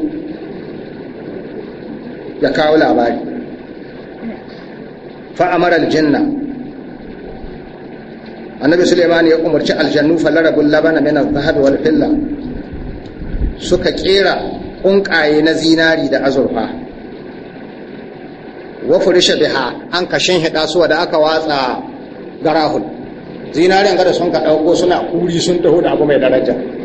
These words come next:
Sai an ka watsa shi ga fili. An ka yi garahul da shi.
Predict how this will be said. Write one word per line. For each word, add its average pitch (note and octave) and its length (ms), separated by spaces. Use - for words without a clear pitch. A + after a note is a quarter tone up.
Sai E3+ 120
an F3 200
ka D#3 120
watsa D3 360
shi D3+ 160
ga C#3 80
fili. - 320
An D#3 140
ka D3+ 100
yi C#3+ 80
garahul C#3+ 460
da - 40
shi. - 200